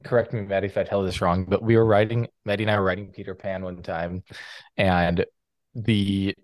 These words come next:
you know how, like, right before you take off, um, sometimes they do a little sprinkle pinky du-, uh, pixie dust, and the, the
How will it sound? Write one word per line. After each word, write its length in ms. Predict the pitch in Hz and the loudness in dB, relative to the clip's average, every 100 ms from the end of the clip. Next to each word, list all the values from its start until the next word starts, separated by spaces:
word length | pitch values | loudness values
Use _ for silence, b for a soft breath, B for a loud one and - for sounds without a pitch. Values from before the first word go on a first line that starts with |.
| _ _ _ _ _ _ _ | _ _ _ _ _ _ _
you 140 | - 143 | -2 2
know 100 | 139 | 4
how, 140 | 143 | 4
like, 140 | 131 104 | 2 2
right 200 | 117 139 | 2 2
before 580 | 147 123 127 120 117 113 _ | -2 -6 0 2 2 -2 _
you 160 | 107 | -16
take 320 | 95 123 107 - | -8 -4 -2 2
off, 560 | 98 90 95 - - - | 4 4 0 -10 -18 -8
um, 320 | 101 85 85 | -4 -4 -6
sometimes 320 | - 110 104 | -6 -4 -4
they 60 | 95 | -4
do 100 | 92 | -2
a 40 | |
little 180 | 90 87 | -2 -4
sprinkle 420 | - 117 98 92 - - | -8 -8 -6 -8 -8 -6
pinky 200 | 135 131 | -4 0
du-, 240 | 127 123 | 0 2
uh, 240 | 120 104 98 | 2 2 0
pixie 440 | 131 117 - 139 | -4 -10 -8 -2
dust, 300 | 123 110 107 | 2 0 -2
and 80 | 98 | -2
the, 240 | 90 87 - b b b - | -2 -2 -8 b b b -14
the 520 | 107 98 87 85 87 | -2 0 0 0 -4